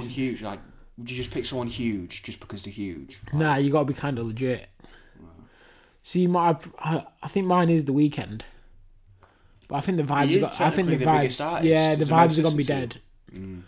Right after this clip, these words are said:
Speaker 1: I'm gonna say Bad Bunny. He probably is my favourite.
Speaker 2: Mm.
Speaker 1: That's a f-, I,
Speaker 2: Yeah.
Speaker 1: I, he is probably my
Speaker 2: Yeah.
Speaker 1: favourite. That'd be pretty lit.
Speaker 2: Yeah, it's like Heady or something.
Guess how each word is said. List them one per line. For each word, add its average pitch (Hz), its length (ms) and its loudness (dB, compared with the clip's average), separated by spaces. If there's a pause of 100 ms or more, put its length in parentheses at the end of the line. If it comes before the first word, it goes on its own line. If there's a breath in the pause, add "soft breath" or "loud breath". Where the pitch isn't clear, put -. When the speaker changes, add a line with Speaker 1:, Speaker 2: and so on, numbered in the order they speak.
(240 soft breath)
Speaker 1:
I'm 202 100 8
gonna 240 100 12
say 220 140 10
Bad 180 220 8
Bunny. 160 260 2
He 190 260 0
probably 190 280 10
is 170 100 10
my 160 80 4
favourite. 135 480 2
Speaker 2:
Mm. 90 120 -12
Speaker 1:
That's 180 200 6
a - 20 2
f-, - 200 -4
I, 180 140 8
Speaker 2:
Yeah. 170 200 4
Speaker 1:
I, 175 100 10
he 185 220 12
is 180 80 12
probably 156 280 4
my 143 120 -2
Speaker 2:
Yeah. - 60 -8
Speaker 1:
favourite. 113 440 -6 (880 soft breath)
That'd 139 140 0
be 139 80 -2
pretty 123 220 -2
lit. 117 320 -4
Speaker 2:
Yeah, 98 340 -4
it's 95 120 -10
like 95 140 -10
Heady 98 380 -10
or 85 80 -10
something. 98 400 -12